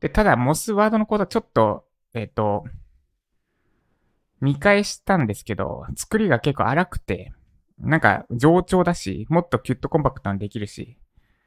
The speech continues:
なんか八時間とかのど-、講座になってるんですよね、無駄に。これを二時間以内に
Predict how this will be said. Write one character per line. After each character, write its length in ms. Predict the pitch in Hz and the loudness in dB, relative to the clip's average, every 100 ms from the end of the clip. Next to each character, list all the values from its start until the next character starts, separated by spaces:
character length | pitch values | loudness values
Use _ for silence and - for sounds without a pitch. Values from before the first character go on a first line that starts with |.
| _ _ _ - | _ _ _ -8
な 80 | 123 | -6
ん 20 | |
か 60 | |
八 220 | - - 190 | -4 -4 -4
時 120 | 214 | 2
間 180 | 160 120 | 2 2
と 60 | |
か 100 | 110 | -2
の 180 | 104 101 | -4 -4
ど-、 220 | 113 107 - | -4 -4 -2
講 160 | 120 | -2
座 100 | 113 | 0
に 40 | 117 | -2
な 60 | |
っ 100 | 117 | -4
て 100 | - 101 | -6 -6
る 80 | |
ん 20 | 98 | -8
で 80 | |
す 80 | 98 | -10
よ 80 | 101 | -10
ね、 100 | 101 | -8
無 120 | 110 107 | -6 -4
駄 120 | 101 | -4
に。 160 | 104 - - - - _ _ _ - _ _ | -6 -12 -20 -20 -20 _ _ _ -20 _ _
こ 100 | - | 0
れ 60 | 156 | 4
を 180 | 170 151 | 6 6
二 180 | 143 147 | 2 0
時 100 | 165 | 2
間 220 | 175 170 | 2 4
以 60 | |
内 140 | 170 113 | 2 2
に 140 | 104 | -2